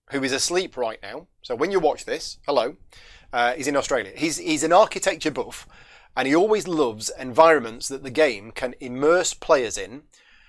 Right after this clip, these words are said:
but architecture in gaming can be interpreted in different ways. For example, the base building in Anachrony, uh, the sticker, sticker in the city in Gloomhaven, the map book in Sleeping Gods,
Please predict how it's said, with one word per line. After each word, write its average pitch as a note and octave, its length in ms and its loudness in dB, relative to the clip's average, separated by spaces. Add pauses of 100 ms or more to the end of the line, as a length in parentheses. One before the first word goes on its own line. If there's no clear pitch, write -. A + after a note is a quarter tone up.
(260)
but D3 280 4
architecture E3+ 640 2
in D3 100 -4
gaming C3+ 340 2
can C#3 160 -10
be C3+ 100 -2
interpreted C3+ 500 -4
in A#2+ 120 -6
different B2+ 260 -12
ways. G2+ 320 -8
For C#3 120 -2
example, A#2 360 -4
the A#2 100 -16
base C#3+ 280 2
building C#3 320 -2
in B2+ 140 -8
Anachrony, E3 560 -2 (360)
uh, G#2+ 160 -6
the F#2 100 -14
sticker, E3 540 2
sticker - 300 -2
in D#3 80 -2
the D3+ 80 -4
city D3+ 280 -4
in B2+ 80 -6
Gloomhaven, C3+ 580 -4 (260)
the A#2+ 80 -10
map D3 280 2
book D3+ 200 -4
in C#3+ 80 -8
Sleeping B2+ 340 -6
Gods, D3 380 0